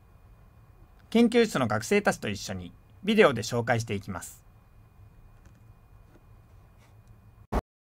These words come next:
都心にほど近い明治大学生田キャンパスには、二つの栽培圃場があります。ご覧の栽培圃場は、北圃場です。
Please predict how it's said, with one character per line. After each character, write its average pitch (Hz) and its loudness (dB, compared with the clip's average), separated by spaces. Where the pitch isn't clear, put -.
都 202 6
心 277 6
に 294 8
ほ 285 6
ど 277 6
近 254 4
い 143 4
明 165 4
治 208 2
大 254 6
学 147 2
生 143 -2
田 220 2
キ 247 6
ャ 233 6
ン 202 0
パ 175 6
ス 156 2
に 123 6
は、 92 4
二 262 4
つ 320 0
の 311 8
栽 175 6
培 165 6
圃 175 6
場 151 6
が 110 4
あ 101 4
り 104 -2
ま 95 2
す。 - -10
ご 190 6
覧 269 6
の 285 6
栽 262 6
培 269 6
圃 254 6
場 185 6
は、 107 4
北 - 4
圃 294 6
場 190 6
で 110 -2
す。 - -12